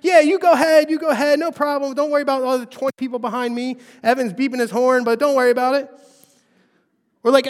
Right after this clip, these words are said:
I'm a, as long as I bring donuts into work every once in a while, I'm a generous person. See how you expand the permissions? God says, "Be generous." And we're like, "No, let's keep, let's make that wider." So what happens is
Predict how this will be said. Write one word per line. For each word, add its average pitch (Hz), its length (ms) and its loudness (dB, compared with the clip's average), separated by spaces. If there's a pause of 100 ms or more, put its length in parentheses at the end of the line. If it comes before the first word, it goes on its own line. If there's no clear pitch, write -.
I'm 339 160 -2
a, 285 120 -8
as 254 140 -6
long 370 140 -2
as 381 80 -4
I 359 60 0
bring 285 260 -4
donuts 269 340 2
into 233 200 -6
work 233 300 0
every 320 200 0
once 330 260 -4
in 330 80 -4
a - 20 -6
while, 320 360 -2
I'm 370 100 -10
a 370 60 -4
generous 311 580 -8 (140)
person. 294 500 -8 (220)
See 294 100 -2
how 294 80 4
you 320 140 0
expand 339 840 -2
the 294 80 -6
permissions? 370 720 -6 (240)
God 320 180 -2
says, 269 160 -4
"Be 349 280 2
generous." 339 580 0 (160)
And 262 80 0
we're 330 80 2
like, 285 160 2
"No, 339 160 2
let's 311 220 2
keep, 302 340 -2
let's 294 220 -2
make 330 160 -2
that 240 580 -2 (240)
wider." 202 800 -4 (300)
So 330 100 0
what 277 60 -2
happens 349 320 -2
is 285 220 -6